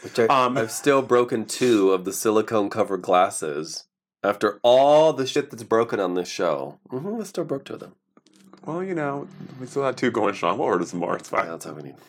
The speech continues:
Speaker 2: <laughs> We have it in the budget. <laughs> Um, yeah, people were saying that Brittany and Sam, because no one can leave these people alone,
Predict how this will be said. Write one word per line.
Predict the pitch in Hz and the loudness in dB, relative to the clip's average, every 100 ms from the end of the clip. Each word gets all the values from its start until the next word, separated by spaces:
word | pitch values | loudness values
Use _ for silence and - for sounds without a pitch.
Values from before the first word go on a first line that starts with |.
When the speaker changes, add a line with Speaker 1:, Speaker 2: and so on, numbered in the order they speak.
| _ | _
Speaker 2:
<laughs> | - - - - - | -8 -8 -8 -16 -2
We | 131 | 0
have | 127 | 2
it | 104 | 0
in | |
the | 82 | -4
budget. | 78 - - - - | -4 -6 -12 -16 -2
<laughs> | 285 147 - 330 - _ _ - - - - - - - | 0 0 -2 -4 -6 _ _ -20 -20 -20 -20 -20 -10 0
Um, | 156 143 135 135 131 - - | 2 2 2 -2 -6 -14 2
yeah, | 175 | 4
people | 170 233 262 220 | 4 0 4 4
were | 165 160 | 6 4
saying | 151 - 240 196 | 4 2 2 4
that | 160 151 127 | 2 0 2
Brittany | 208 254 240 | 4 4 2
and | 233 | 0
Sam, | 185 185 120 95 95 | 2 2 4 2 -2
because | 98 110 101 95 92 92 | -2 2 2 2 0 -4
no | 92 107 | -2 0
one | 135 | 0
can | 139 | -2
leave | 127 120 | -4 -4
these | 117 | -4
people | 120 113 | -4 0
alone, | 101 90 76 71 | 2 0 -2 -8